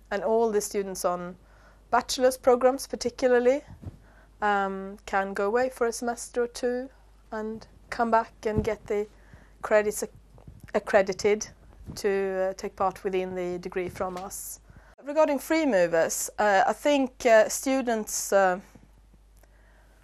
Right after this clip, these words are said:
are surprised about all the, the programs we have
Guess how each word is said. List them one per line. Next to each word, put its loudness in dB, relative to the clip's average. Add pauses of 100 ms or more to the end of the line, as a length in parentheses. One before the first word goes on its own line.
(440)
are 12
surprised 6
about 2
all 2
the, 2
the 0
programs -2
we -4
have 2